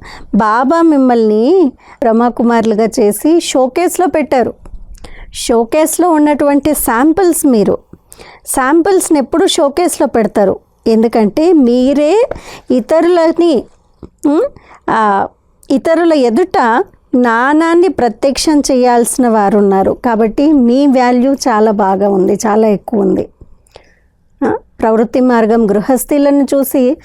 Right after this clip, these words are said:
"ఓ, ఇలా కూడా ఉంటూ, గృహస్థంలో ఉంటూ కూడా బాబా జ్ఞానాన్ని తీసుకోవచ్చా?" అని అనుకుంటారు మీలాంటి వాళ్ళని చూస్తే.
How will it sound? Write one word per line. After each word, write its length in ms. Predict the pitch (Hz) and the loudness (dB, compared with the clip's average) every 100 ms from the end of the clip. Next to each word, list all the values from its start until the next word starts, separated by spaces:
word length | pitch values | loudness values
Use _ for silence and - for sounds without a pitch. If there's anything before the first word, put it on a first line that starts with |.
| - - - | -18 -10 -2
"ఓ, 80 | 262 | 0
ఇలా 280 | 233 247 | 2 0
కూడా 300 | 277 320 320 | 0 -2 0
ఉంటూ, 500 | 330 302 294 349 311 - - 233 | 0 0 0 0 0 -2 -2 0
గృహస్థంలో 640 | 240 262 254 302 285 285 | 2 0 0 0 2 2
ఉంటూ 320 | 269 262 320 | 2 0 -2
కూడా 240 | 311 320 | -2 0
బాబా 360 | 339 254 247 277 | 2 0 0 0
జ్ఞానాన్ని 520 | 254 254 247 254 262 | 0 0 2 2 0
తీసుకోవచ్చా?" 720 | 247 240 - - 247 240 269 | 0 -2 -4 -2 0 0 -2
అని 160 | 247 277 | 0 2
అనుకుంటారు 520 | 277 247 262 240 220 | 0 0 0 0 2
మీలాంటి 440 | 226 220 214 208 202 | 2 2 2 0 0
వాళ్ళని 360 | 208 202 226 208 | 2 2 0 0
చూస్తే. 360 | 202 - 220 | -2 -2 -6